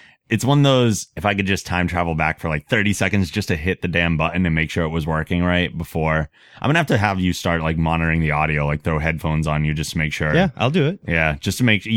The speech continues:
Speaker 1: just for video interviews, just make sure it's actually doing what it's supposed to be doing.
Speaker 2: Yep.
Speaker 1: Although you might not, still not have known because I think it still sends it to the headphones, even if it's not. It was monitoring the audio. It just wasn't recording the audio.
Speaker 2: Okay.
Speaker 1: So, I don't know. We'll figure out something. <laughs> But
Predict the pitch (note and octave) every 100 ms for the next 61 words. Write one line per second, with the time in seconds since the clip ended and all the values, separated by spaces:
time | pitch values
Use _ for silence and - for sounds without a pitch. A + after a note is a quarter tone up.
0 | G#2+ A#2+ - D#2 D#2+ D#2 D2 D2+ D2 D2+
1 | D#2+ D#2+ D2 D#2 D2 D2+ D2+ - C#2+ D2
2 | D2 D2 D2 C#2+ - - D2+ C#2+ D2 C#2+
3 | C#2+ D2 G#2+ A#2+ C#3 D#3+ F3 E3 F3 E3
4 | D#3+ D3+ D#3 D#3 D3+ G2 D#2+ D#2+ D2+ D#2
5 | D#2+ E2+ F2 G2 F#2 E2+ - F#2+ F2 -
6 | F2+ F2 E2 E2+ E2+ G2+ F#2+ D#2+ D#2 D#2+
7 | D#2+ D2+ D#2 - D#2+ D#2 D2+ - _ _
8 | - C#3+ A2+ G#2+ A2+ C3+ C3 - F2+ E2+
9 | D#2 D2+ D2+ D2+ D2+ D#2+ F2+ E2+ D#2 -
10 | - F2+ F#2 E2+ D#2 C#2+ C#2 C#2 C2+ C2+
11 | C2+ - D#2 E2+ E2 E2+ - F2+ D#2+ D#2
12 | C#2+ D2 E2 D2 C2 C2 C2 B2+ A#2+ F2+
13 | - F2 D#2+ D2 - D2+ C#2+ D#2+ F#2+ -
14 | C#3+ A#2+